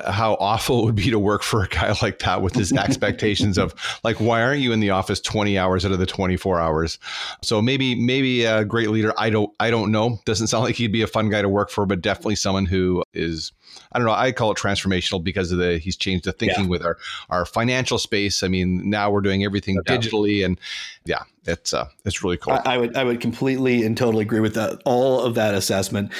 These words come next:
Speaker 2: Uh, he might be a little stronger on the command and control side of leadership,
Speaker 1: <laughs>
Speaker 2: and you can do that when you are really, really brilliant. So when you're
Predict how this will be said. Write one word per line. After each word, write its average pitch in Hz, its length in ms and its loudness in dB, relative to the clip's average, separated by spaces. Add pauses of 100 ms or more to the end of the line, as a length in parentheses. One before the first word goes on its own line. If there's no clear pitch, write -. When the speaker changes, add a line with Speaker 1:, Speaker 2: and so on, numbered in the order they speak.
(320)
Speaker 2:
Uh, 131 120 0
he 123 240 2
might 202 200 2
be 160 80 0
a 156 60 4
little 139 180 2
stronger 139 720 2
on 123 220 2
the 117 120 2
command 113 340 2
and 110 60 0
control 110 360 2
side 110 240 2
of 110 120 0
leadership, 117 480 2 (240)
Speaker 1:
<laughs> - 220 -6
Speaker 2:
and 120 340 0
you 160 120 2
can 185 500 2
do 175 200 4
that 107 400 2
when 120 240 2
you 117 200 4
are 110 220 4
really, 110 640 4
really 98 640 2
brilliant. 92 460 -6
So 104 140 0
when 107 120 2
you're 156 200 2